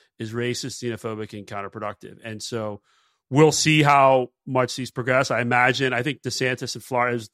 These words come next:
I think DeSantis in Florida has been pushing this. Uh, the Texas, probably, if they really go sort of push them through the state legislatures, given that, um,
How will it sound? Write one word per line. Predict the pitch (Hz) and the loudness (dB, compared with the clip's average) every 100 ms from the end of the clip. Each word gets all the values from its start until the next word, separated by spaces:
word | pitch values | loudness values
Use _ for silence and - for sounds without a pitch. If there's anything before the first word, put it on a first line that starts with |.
| - | -10
I | |
think | 131 139 | -8 -8
DeSantis | 120 - 165 151 | -8 -8 -8 -8
in | 131 | -10
Florida | - 123 131 127 113 _ _ _ | -2 0 2 0 -4 _ _ _
has | _ 143 | _ -6
been | - 120 | -6 -2
pushing | 135 127 135 | 0 0 0
this. | 123 120 - - _ _ _ _ - | 0 -2 -4 -10 _ _ _ _ -6
Uh, | 117 113 107 107 - | -4 -2 -4 -8 -14
the | 120 110 107 | -10 -6 -6
Texas, | - - - 143 127 113 - _ _ - | 0 0 2 0 0 -2 -8 _ _ 2
probably, | - 143 143 156 147 151 147 | 4 4 4 4 4 4 4
if | 135 | 2
they | 131 | 0
really | 127 135 135 | 2 2 0
go | 131 131 131 123 - | 2 4 4 0 -6
sort | - 120 | -6 -6
of | |
push | - 135 - | -2 -4 -4
them | 127 | -6
through | 131 | -6
the | 117 | -4
state | 123 | -4
legislatures, | 113 117 135 - 123 127 120 | -4 -6 -8 -4 -4 -4 -10
given | - 117 120 117 | -8 -6 -6 -6
that, | 117 - | -8 -8
um, | 110 107 104 104 | -6 -4 -4 -10